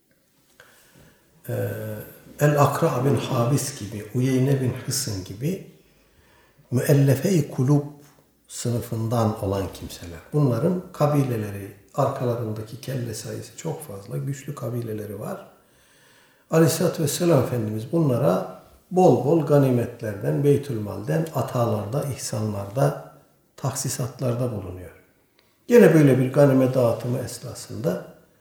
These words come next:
onlardan birisi Efendimizin hırkasını arkadan çekerek böyle, "Adil ol ey Muhammed, adaletli dağıt." diye çok böyle üslupsuz, edepsiz, efendim,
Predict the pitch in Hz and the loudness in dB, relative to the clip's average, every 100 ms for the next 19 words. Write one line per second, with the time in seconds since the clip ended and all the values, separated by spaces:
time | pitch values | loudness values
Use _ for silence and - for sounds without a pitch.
0 | _ _ 165 165 131 120 120 139 156 - | _ _ 2 4 4 2 -2 -2 -2 -2
1 | 208 135 147 127 120 123 175 123 120 113 | -4 -4 -4 -4 -4 -4 -4 -4 -4 -6
2 | - 131 131 107 - 107 107 - 104 - | -4 -4 -4 -6 -10 -10 -8 -8 -10 -8
3 | 143 101 - - 90 127 170 - - _ | -8 -8 -10 -12 -6 -6 -6 -10 -20 _
4 | _ _ _ - 107 107 123 117 98 90 | _ _ _ -4 -2 0 0 0 0 -6
5 | - 113 107 95 - 87 85 85 - - | -12 -8 -8 -10 -12 -12 -12 -12 -16 -12
6 | 101 98 95 - - 117 85 87 - _ | -6 -4 -6 -8 -6 -6 -6 -10 -16 _
7 | 98 120 - - - _ _ _ _ _ | -8 -8 -8 -12 -20 _ _ _ _ _
8 | - - 123 - 104 98 98 - _ _ | -10 -8 -8 -8 -10 -8 -12 -14 _ _
9 | 107 - 117 - - 160 123 - 101 101 | -12 -8 -8 -8 -6 -4 -4 -6 -10 -10
10 | - - - 127 104 - - _ _ _ | -10 -8 -4 -4 -4 -12 -18 _ _ _
11 | _ _ _ _ _ _ 107 - 107 104 | _ _ _ _ _ _ -14 -14 -16 -12
12 | 139 165 | -10 -10